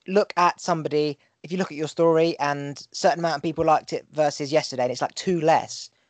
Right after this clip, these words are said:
you think, "Okay, what's different?" And you start to, you, you go into a, a different cycle of, "Okay, I need to post a different time, need to do this instead."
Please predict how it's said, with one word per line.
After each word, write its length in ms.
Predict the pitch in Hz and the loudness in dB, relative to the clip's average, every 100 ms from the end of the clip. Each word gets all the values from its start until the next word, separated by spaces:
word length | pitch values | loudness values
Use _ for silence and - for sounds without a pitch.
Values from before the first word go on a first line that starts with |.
| _ | _
you 140 | - 160 | -14 -8
think, 200 | 170 - | -6 -6
"Okay, 200 | 143 143 | -6 -4
what's 200 | 139 - | -4 -2
different?" 340 | 160 - 107 - | -4 -6 -12 -10
And 140 | 131 | -8
you 80 | 147 | -6
start 360 | - - 170 - | -4 2 2 2
to, 200 | 160 147 - - - _ - | 0 0 -4 -20 -20 _ -20
you, 80 | 160 _ - | -20 _ -20
you 120 | 170 | 0
go 160 | 214 220 | 4 4
into 220 | 214 190 | 4 0
a, 120 | 160 | 0
a 20 | |
different 320 | 170 190 165 | -2 -2 -4
cycle 380 | 143 208 202 - | 0 2 2 0
of, 100 | 147 | -4
"Okay, 220 | 139 156 | -2 0
I 80 | 143 | 2
need 140 | 156 - | 2 -4
to 60 | |
post 340 | - 160 147 - | -2 -2 -2 -4
a 60 | |
different 280 | 147 156 - | -6 -6 -6
time, 300 | 156 175 175 | 0 2 2
need 120 | 165 | 0
to 80 | - | -6
do 100 | 139 | -4
this 180 | 156 - | -4 -6
instead." 480 | 139 - 170 160 | -12 -2 4 4